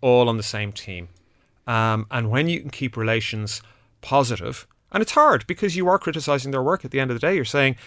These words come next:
"You've given us this thing that you think is perfect and we think it needs to change." And that's a hard conversation for any of us to have. But if they can see where that's coming from and the positive angle that we all want to take on it, and you end up with the best possible book,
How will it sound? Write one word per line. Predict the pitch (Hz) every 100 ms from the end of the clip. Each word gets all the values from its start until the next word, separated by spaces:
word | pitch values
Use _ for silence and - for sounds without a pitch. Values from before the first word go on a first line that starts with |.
| -
"You've | 139 165
given | 175 147
us | 135
this | - 123
thing | 139 127
that | 123
you |
think | 120 117
is | 104
perfect | 170 180 120 117
and |
we | 120
think | 117
it | 117
needs | 120 110
to | 127
change." | - 196 135 110
And | 147
that's | 156
a | 127
hard | 131 123
conversation | 117 110 107 117 110
for | 110 131
any | 175 185
of | 110
us | -
to | 98
have. | 120 113 - - - - _ -
But | 135
if | 165
they | 180
can | 170 143
see | - 160 160 123 - _ _ _ _ - -
where | 131
that's | 120 -
coming | - 110 98
from | 107 95 95
and | 110
the | 107
positive | 113 110 101 98 - - _ _ -
angle | 120 131 107
that | 104 113
we | 113
all | 143 208
want | 120 98
to |
take | - 120 120
on | 110 76
it, | - - _ _ -
and | 131
you | 123
end | 123 127
up | 113
with | 107
the | 110
best | 123 -
possible | - 117 120 110
book, | 107 175 -